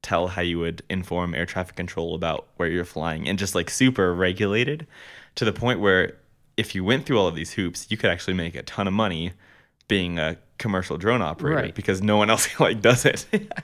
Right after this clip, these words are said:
Speaker 2: Yeah, you kind of have the market cornered.
Speaker 1: Yeah, so you could charge, you know, like, several hundred dollars to fly your drone for ten minutes and take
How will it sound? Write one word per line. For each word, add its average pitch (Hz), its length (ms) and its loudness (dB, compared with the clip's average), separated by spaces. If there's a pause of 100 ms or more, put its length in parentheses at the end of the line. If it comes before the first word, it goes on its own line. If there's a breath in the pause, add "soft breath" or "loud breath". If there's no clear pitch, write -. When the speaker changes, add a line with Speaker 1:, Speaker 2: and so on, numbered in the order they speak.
(140)
Speaker 2:
Yeah, 135 100 0
you 117 160 0
kind 127 200 -2
of 120 120 2
have 110 200 0
the 107 80 -4 (240)
market 113 460 -2
cornered. 110 480 -2
Speaker 1:
Yeah, 90 220 6
so 120 180 -2
you 113 80 2
could 101 180 0
charge, 95 400 0
you 82 80 -6
know, 78 180 -6
like, 82 200 -10
several 92 280 2
hundred 107 260 2
dollars 92 480 2
to 101 120 -8
fly 95 200 4
your 92 80 4
drone 95 220 2
for 98 100 -4
ten 85 220 -8
minutes 85 280 -6
and 87 140 -4
take - 360 -6